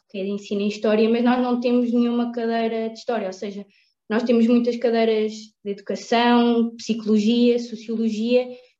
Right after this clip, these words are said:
e nós não tínhamos muito essas bases, então há um choque grande. Eu senti quase como quando entrei na, na licenciatura, que não estava habituada, e depois demoramos ali um bocadinho a habituar-nos, e são novas áreas em que nós não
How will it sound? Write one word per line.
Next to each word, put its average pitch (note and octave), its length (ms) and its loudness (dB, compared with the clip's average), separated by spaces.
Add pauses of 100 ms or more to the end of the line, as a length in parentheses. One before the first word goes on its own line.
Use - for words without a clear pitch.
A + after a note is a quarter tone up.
e A3+ 40 -8
nós B3 180 -2
não C4+ 160 -4
tínhamos C4+ 440 -2
muito C#4 440 -4 (140)
essas C#4 360 -2
bases, A#3+ 320 -4
então G#3+ 360 -8
há A3+ 80 -6
um A#3+ 120 -4
choque A#3 400 -4
grande. A#3 300 -2 (480)
Eu - 100 -2
senti C#4 280 -4
quase C#4+ 340 -4 (480)
como C4 220 -2
quando C4 220 -2
entrei B3 320 -2
na, A#3+ 340 -4
na A#3+ 120 -8
licenciatura, A#3 1160 -4 (240)
que A#3 100 -8
não A3+ 120 0
estava A3 280 -4
habituada, A3 800 -4
e A3+ 180 -2
depois A3+ 280 -10
demoramos A3 360 -4
ali A3+ 140 -2
um A3+ 80 0
bocadinho A3+ 460 -6 (360)
a G3+ 100 -8
habituar-nos, A3+ 720 -4
e G#3+ 80 -10
são G#3+ 280 -4
novas G#3+ 1120 -4
áreas A3 520 -2
em G#3+ 120 -8
que G#3+ 100 -16
nós G#3 180 -8
não G3+ 520 -8